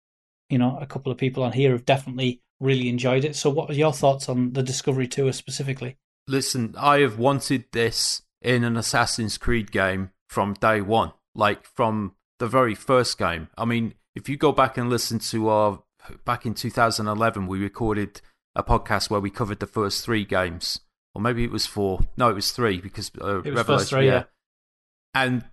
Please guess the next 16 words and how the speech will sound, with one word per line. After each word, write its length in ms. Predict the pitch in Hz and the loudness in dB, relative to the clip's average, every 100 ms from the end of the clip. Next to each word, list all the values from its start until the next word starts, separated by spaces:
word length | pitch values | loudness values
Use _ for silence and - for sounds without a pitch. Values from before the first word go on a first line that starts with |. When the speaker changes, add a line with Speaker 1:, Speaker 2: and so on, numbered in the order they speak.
| _ _ - | _ _ -2
Speaker 2:
there's 240 | 127 110 | 0 4
reference 500 | 135 139 - 101 - | 2 2 0 -2 -4
to 80 | 113 | -4
this 160 | 92 - | -4 -2
sort 200 | 95 101 | -2 -2
of 60 | |
stuff 300 | - 101 95 - | -2 -2 -2 0
where 180 | 110 | 2
we 120 | 107 107 | 2 0
were 60 | |
talking 300 | - 117 - | 0 -2 0
about 200 | 104 104 | 0 0
how 180 | - 120 | 2 0
much 340 | 110 104 - - - | 0 -4 -6 -6 -2
I've 160 | 107 | -2
learnt 540 | 113 120 120 98 - | 0 2 2 0 -10